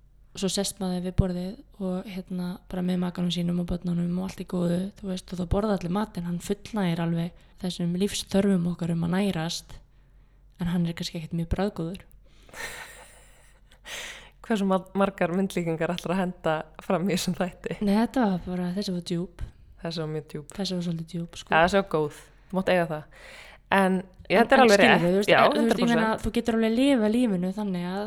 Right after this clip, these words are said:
Speaker 1: þú sleppir kryddinu en þú bara svona,
Speaker 2: Mhm.
Speaker 1: þú gerir þitt, þú
Speaker 2: Mhm.
Speaker 1: stendur við þitt og, og hérna, og, og hjá sumum veitir það kannski líka bara ákveðna hamingju, þú veist, að hlutinni séu bara í, í ákveðnu boxi.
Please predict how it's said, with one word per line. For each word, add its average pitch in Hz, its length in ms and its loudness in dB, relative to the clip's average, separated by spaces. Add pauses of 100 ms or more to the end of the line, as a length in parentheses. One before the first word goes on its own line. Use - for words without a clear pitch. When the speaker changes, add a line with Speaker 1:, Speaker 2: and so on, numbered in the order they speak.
Speaker 1:
þú 220 160 -6
sleppir 208 320 -2
kryddinu 185 400 -2
en 202 120 -4
þú 214 180 -6
bara 214 200 -2
svona, 185 280 0 (360)
Speaker 2:
Mhm. 190 300 -4
Speaker 1:
þú 196 100 -8
gerir 226 300 2
þitt, 160 460 -8 (100)
þú 202 160 -12
Speaker 2:
Mhm. 208 80 -4
Speaker 1:
stendur 208 360 -2
við 185 120 -4
þitt 180 560 -8
og, 180 240 -8
og 185 200 -8
hérna, 180 460 -8 (1120)
og, - 220 -12 (140)
og 202 260 -6 (420)
hjá 220 200 -4
sumum 240 300 2
veitir 220 260 -4
það 196 140 -2
kannski 170 280 -4
líka 165 220 -8
bara 170 240 -2
ákveðna 175 260 -6
hamingju, 175 360 -6 (100)
þú 208 60 -20
veist, - 160 -16
að 185 100 -6
hlutinni 185 280 -4
séu 185 300 -4
bara 180 140 -4
í, 175 200 -6 (160)
í 190 140 -2
ákveðnu 175 340 -4
boxi. 175 440 -4